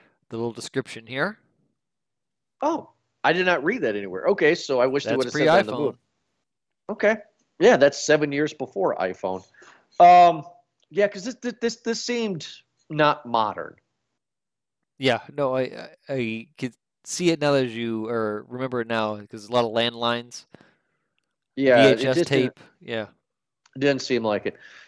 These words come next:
Speaker 2: So, the
Speaker 1: Walkman
Speaker 2: plot
Speaker 1: with
Speaker 2: of
Speaker 1: a cassette.
Speaker 2: the plot of this movie is,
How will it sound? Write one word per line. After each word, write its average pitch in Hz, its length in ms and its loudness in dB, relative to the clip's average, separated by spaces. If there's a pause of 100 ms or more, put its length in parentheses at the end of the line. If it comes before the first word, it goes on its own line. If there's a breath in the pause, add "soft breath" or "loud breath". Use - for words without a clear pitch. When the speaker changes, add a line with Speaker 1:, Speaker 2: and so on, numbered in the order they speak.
Speaker 2:
So, 180 580 6
the 117 40 -4 (180)
Speaker 1:
Walkman - 180 -8
Speaker 2:
plot 202 260 4
Speaker 1:
with 208 80 0
Speaker 2:
of - 20 -8
Speaker 1:
a - 40 -8
cassette. 123 380 -6 (1300 soft breath)
Speaker 2:
the 175 80 -2
plot 185 340 2
of 208 100 -4
this 196 220 0
movie 135 540 -4
is, 110 500 0